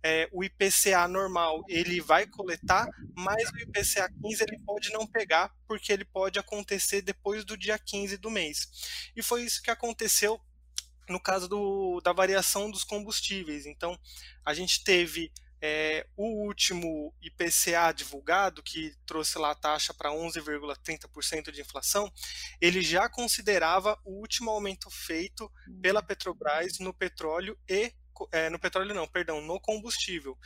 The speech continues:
E agora, no I P C A quinze de agora, que foi divulgado hoje, a gente tá sentindo esse efeito. Então,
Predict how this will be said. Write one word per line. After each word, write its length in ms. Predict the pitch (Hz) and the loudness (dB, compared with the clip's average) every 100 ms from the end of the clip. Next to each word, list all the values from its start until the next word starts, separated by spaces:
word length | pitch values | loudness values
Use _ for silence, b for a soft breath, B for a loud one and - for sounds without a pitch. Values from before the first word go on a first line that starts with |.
| B B B | B B B
E 120 | 196 226 | 2 2
agora, 480 | 208 185 190 226 | 2 2 2 2
no 120 | 214 208 | -2 -6
I 80 | |
P 160 | - 190 | -4 0
C 200 | - 190 | 2 2
A 120 | 165 | 0
quinze 640 | - - 180 180 - 170 185 | -2 -4 -2 -2 -2 -2 -6
de 180 | 147 160 | -4 0
agora, 380 | 196 165 165 202 | 0 0 -2 -2
que 80 | - | -6
foi 100 | 165 | -8
divulgado 540 | 147 151 151 151 156 | -8 -2 0 0 -2
hoje, 260 | 151 185 - | -6 -6 -6
a 80 | 170 | -6
gente 240 | 175 185 | -4 -2
tá 140 | - 190 | 2 0
sentindo 400 | 214 196 202 196 | 0 -4 -4 -2
esse 180 | - 220 | 0 0
efeito. 500 | - 175 151 - - B B B B | -2 -2 -2 -8 -16 B B B B
Então, 440 | - 156 185 185 | -18 -4 -2 -2